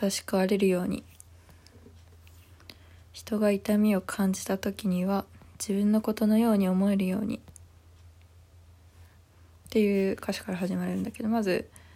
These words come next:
うん、まあ、最初の、「できるだけ嘘はないように」っていうところにも、こう、バックナンバーらしさを感じるというか、絶対嘘はつかないようにみたいな、そういうのは無理だと思うし、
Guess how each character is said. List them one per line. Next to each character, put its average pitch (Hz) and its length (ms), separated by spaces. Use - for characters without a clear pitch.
う 214 40
ん、 196 200
ま 190 60
あ、 - 20
最 220 200
初 226 120
の、 214 200
「で 202 80
き - 160
る 269 100
だ 277 100
け - 260
嘘 208 220
は 175 100
な 175 160
い - 120
よ - 120
う - 20
に」 73 160
っ - 20
て - 160
い - 40
う - 20
と 226 100
こ 208 160
ろ 208 240
に 214 100
も、 202 260
こ 196 200
う、 180 40
バ 190 120
ッ - 20
ク - 160
ナ 180 120
ン 175 80
バ 180 140
ー 185 40
ら 190 100
し - 60
さ - 140
を - 40
感 175 240
じ - 80
る - 100
と - 120
い - 120
う 220 40
か、 - 320
絶 190 220
対 240 320
嘘 214 160
は 170 220
つ - 120
か 208 100
な 175 140
い 175 100
よ 175 120
う 185 40
に 196 80
み 180 100
た - 80
い - 40
な、 220 40
そ 214 140
う 208 40
い 202 80
う 196 40
の 180 120
は 226 180
無 196 80
理 180 80
だ 170 100
と - 160
思 180 180
う 196 60
し、 - 320